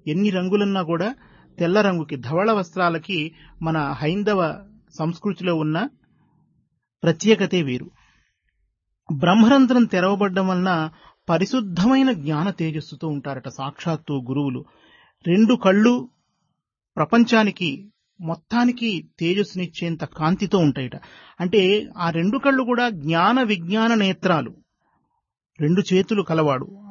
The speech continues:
ఆ సద్గురువు. ధర్మాన్ని మోక్షాన్ని రెండు చేతులతో ఆయన ఏం బోధిస్తారంటే, ఒక చేత్తో ధర్మాన్ని, ఒక చేత్తో మోక్షాన్ని ఎలా గ్రహించాలా బోధిస్తూ ఉంటారట. భక్తులైన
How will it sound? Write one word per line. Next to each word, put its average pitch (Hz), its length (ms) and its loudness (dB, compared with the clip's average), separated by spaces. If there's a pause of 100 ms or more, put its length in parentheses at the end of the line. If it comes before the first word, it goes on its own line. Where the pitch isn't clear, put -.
ఆ 147 480 -4
సద్గురువు. 147 580 -2 (440)
ధర్మాన్ని 247 720 4
మోక్షాన్ని 147 720 -6 (200)
రెండు 170 220 -6
చేతులతో 233 400 -6
ఆయన 196 180 -4
ఏం 165 220 -6
బోధిస్తారంటే, 175 760 -6
ఒక 180 180 -6
చేత్తో 190 380 -6
ధర్మాన్ని, 175 600 -4 (340)
ఒక 156 80 -6
చేత్తో 165 400 -4
మోక్షాన్ని 160 800 -4 (160)
ఎలా 165 220 0
గ్రహించాలా 175 800 -4 (340)
బోధిస్తూ 165 460 0
ఉంటారట. 131 420 -4 (1040)
భక్తులైన 196 840 4